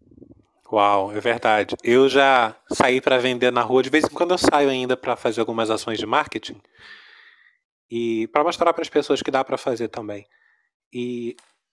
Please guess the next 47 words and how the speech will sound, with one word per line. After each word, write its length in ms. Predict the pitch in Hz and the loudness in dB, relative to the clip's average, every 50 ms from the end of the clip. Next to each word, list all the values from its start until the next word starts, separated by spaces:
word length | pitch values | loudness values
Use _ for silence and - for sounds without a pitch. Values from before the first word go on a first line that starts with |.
| _ _ _ _ _ _ | _ _ _ _ _ _
vencer 640 | 120 120 139 147 139 - - - - 160 165 175 180 | -4 0 0 0 0 0 -4 -2 2 4 4 6 6
o 100 | 170 151 | 4 2
medo 540 | 139 131 131 139 143 156 165 151 151 143 | 2 -2 0 4 4 4 4 4 2 0
de 140 | 139 - 135 | 0 2 0
rejeição, 920 | 131 123 127 131 127 117 127 123 117 - - - - 127 120 123 123 120 | 2 4 4 4 4 2 0 -2 -2 -4 -6 -6 -4 -4 -4 -4 -4 -6
de 120 | 113 113 113 | -4 -4 -4
receber 460 | 110 107 101 - - 117 113 117 117 | -6 -6 -8 -6 -4 -4 -2 -2 -4
um 160 | 117 120 113 | -4 -4 -6
não, 440 | 113 110 110 113 120 120 120 117 110 | -8 -6 -6 -6 -6 -6 -6 -8 -8
de, 320 | 107 - - 120 110 107 98 | -10 -12 -12 -10 -10 -10 -10
"O 60 | - | -8
que 120 | - - | -8 -10
que 80 | - - | -8 -6
você 100 | - 139 | -6 -6
tá 160 | - 135 135 | -2 -4 -4
fazendo 380 | - - 127 120 - - 123 120 | -4 -4 -6 -6 -6 -8 -8 -8
aqui?", 460 | 117 - - - - - 131 123 113 | -8 -8 -10 -20 -14 -10 -10 -8 -6
de 100 | 113 107 - | -6 -4 -2
ser 120 | - 127 | -2 -2
colocado, 500 | - - 127 127 - - 131 127 123 120 - - - - - _ | -2 0 -2 -2 0 0 0 0 0 -2 -10 -14 -20 -20 -14 _
porque 260 | - - - - 151 | -8 -4 2 4 4
os 80 | 156 143 | 4 4
vendedores 460 | 147 156 156 151 151 139 139 139 135 | 2 0 2 2 4 4 4 4 2
de 100 | 127 131 | 2 2
rua, 400 | 113 120 131 170 196 151 107 - - - - _ _ _ _ _ | 0 2 4 4 4 4 2 0 -8 -20 -20 _ _ _ _ _
eles 240 | - 127 127 135 131 | -2 0 0 0 -2
são, 300 | - - - 143 151 156 | -2 -2 0 0 2 2
é 120 | - 135 127 | 2 0 -2
tipo 320 | - - 147 143 - 180 | 0 -2 -4 0 0 2
uma, 280 | 180 190 185 180 - 139 | 4 4 2 2 2 0
um 60 | 135 | 0
vendedor 380 | 127 143 143 147 135 131 135 | 0 2 2 2 4 4 4
de 80 | 135 - | 2 2
segunda 240 | - 151 160 160 170 | 0 0 0 0 0
categoria. 580 | - - - - 175 190 196 175 135 104 95 - | 0 -2 -2 0 0 2 2 4 2 0 0 0
Ah, 160 | - 131 123 | 0 0 0
não 140 | 117 123 117 | 0 0 0
deu 140 | 131 131 120 | 0 0 0
certo 340 | - - 131 - - - | 0 -2 -2 -2 -2 -4
na 100 | 135 139 | -4 -4
vida, 220 | 135 131 139 139 156 | -2 -2 0 0 2
vai 160 | 151 160 151 | 2 2 2
vender 140 | 156 156 151 | 2 2 2
alguma 220 | 147 151 151 151 | 2 2 2 0
coisa 200 | 147 156 147 156 | 0 0 -2 -2
na 80 | 160 160 | 0 0
rua. 260 | 151 127 110 101 - | 0 0 0 -2 -4